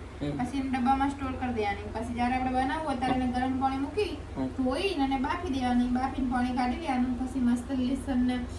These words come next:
Speaker 2: લસણ ને જીરું ને એનો વઘાર કરીને મસ્ત શાક બનાવી દેવાનું.
Speaker 1: ઓકે, તો સુકવણી કરશો તમે?
Speaker 2: અને સુકાવા દેવાનું.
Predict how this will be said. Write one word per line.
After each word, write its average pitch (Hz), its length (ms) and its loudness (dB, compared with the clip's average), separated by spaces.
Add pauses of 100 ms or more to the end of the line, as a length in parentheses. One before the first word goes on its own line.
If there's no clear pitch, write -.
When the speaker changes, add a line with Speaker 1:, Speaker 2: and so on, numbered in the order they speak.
(380)
Speaker 2:
લસણ 240 340 2
ને 240 140 8
જીરું 240 420 4
ને 240 80 10
એનો 240 120 8
વઘાર 226 300 2
કરીને 254 440 2
મસ્ત 240 280 -2
શાક 240 260 -2 (120)
બનાવી 240 180 2
દેવાનું. 240 680 -2
Speaker 1:
ઓકે, 135 180 2
તો 160 120 6
સુકવણી 180 380 8
કરશો 160 160 8
તમે? 135 200 4
Speaker 2:
અને 220 460 -6
સુકાવા 247 340 0
દેવાનું. 214 400 -2